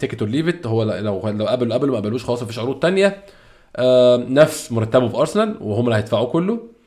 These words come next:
وهيبقى في فرصة إن هو بعد سنة من العقد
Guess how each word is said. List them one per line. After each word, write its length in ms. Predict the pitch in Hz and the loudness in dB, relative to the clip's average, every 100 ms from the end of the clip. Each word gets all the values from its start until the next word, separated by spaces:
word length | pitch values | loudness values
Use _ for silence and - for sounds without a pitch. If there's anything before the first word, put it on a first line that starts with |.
| _ _ | _ _
وهيبقى 320 | 107 110 107 101 | -4 -2 -2 -6
في 380 | - 131 113 | -4 -4 -4
فرصة 520 | 110 - 131 120 117 104 | -6 -8 -6 -4 -2 -2
إن 120 | 104 | 0
هو 240 | 113 127 | 2 2
بعد 280 | 117 135 120 | 4 2 2
سنة 300 | 113 139 127 | 0 2 2
من 200 | 107 123 | 2 0
العقد 500 | 120 113 - - - | 2 2 2 0 -18